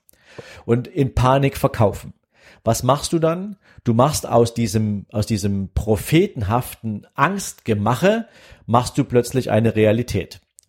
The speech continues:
Weil in diesem Moment vernichtest du Kapital. Denn erst wenn du auf den Verkaufsbutton drückst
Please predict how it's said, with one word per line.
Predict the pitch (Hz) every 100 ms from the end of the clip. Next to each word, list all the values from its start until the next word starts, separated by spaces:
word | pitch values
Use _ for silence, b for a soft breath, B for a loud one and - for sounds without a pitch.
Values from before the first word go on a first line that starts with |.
| -
Weil | 98 104
in | 104
diesem | 113 175 190
Moment | 185 165 107 104 127
vernichtest | - 110 113 131 - 135 -
du | 131
Kapital. | - 127 135 - 120 85 - B B B
Denn | 113 117
erst | - 170 226 -
wenn | 160 175
du | 165
auf | 139 160
den | 151
Verkaufsbutton | 160 - 202 233 - 180 165 170 - - 156 160 170 160
drückst | 151 175 220 - - -